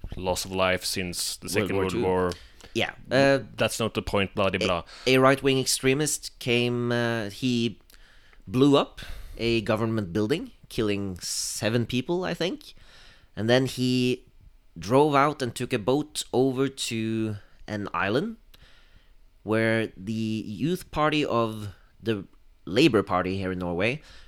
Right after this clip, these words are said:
Speaker 2: were having their summer camp. And then he started massacring them, killing them. And yeah, it's been ten years. That's weird.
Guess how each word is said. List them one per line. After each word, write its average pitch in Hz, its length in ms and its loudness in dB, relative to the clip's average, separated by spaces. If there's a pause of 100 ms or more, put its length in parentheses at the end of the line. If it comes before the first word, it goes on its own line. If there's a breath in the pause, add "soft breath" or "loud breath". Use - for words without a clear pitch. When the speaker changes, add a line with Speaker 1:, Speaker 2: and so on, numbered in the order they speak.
(140 soft breath)
Speaker 2:
were 107 140 0
having 107 280 -4
their 120 180 2
summer 180 280 0
camp. - 320 -8 (280 soft breath)
And 107 160 -6
then 101 180 -2
he 104 180 -8
started 92 420 -4
massacring 101 560 -2
them, 82 200 -8 (840 soft breath)
killing 156 280 0
them. - 180 -8 (1300 loud breath)
And 113 500 -2
yeah, 202 180 2 (200)
it's - 140 -10
been 117 240 -2 (120)
ten 120 280 -2
years. 151 520 2 (1000 soft breath)
That's - 180 -4
weird. 92 380 -2